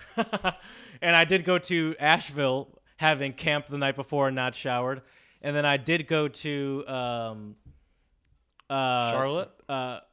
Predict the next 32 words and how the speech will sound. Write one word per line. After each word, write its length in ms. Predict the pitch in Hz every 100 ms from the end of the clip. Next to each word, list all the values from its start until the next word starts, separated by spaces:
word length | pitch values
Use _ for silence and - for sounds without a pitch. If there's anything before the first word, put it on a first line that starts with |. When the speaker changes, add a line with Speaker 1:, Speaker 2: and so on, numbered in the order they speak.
| _ _ 147
Speaker 1:
the, 140 | 151
no, 240 | 170 160
no. 120 | 151 127
Before 240 | 135 165
I 40 |
went 140 | 160 139
to 40 |
Charlotte, 260 | 127 151 147
the 60 |
next 280 | 135 139 135
day 180 | 151 143
we 120 | 131
had 120 | 131 113
breakfast, 560 | 127 - 131 117 - _ _ _
uh, 260 | 117 123 117 -
outside 480 | 131 120 143 131
of 200 | 123 113
where 140 | 117 120
we 120 | 120
camped. 460 | - 123 120 - - _ _ _
And 220 | 131 135
ha-, 80 | 143
that, 300 | 131 143 147 113 135 135
that, 260 | 147 - _
that, 240 | 143 156 139
at 120 | 143
that 180 | 151 147
point, 160 | 147
I 100 | 135
hadn't 320 | 127 135 123 120
showered 360 | - 135 127
in 80 | 120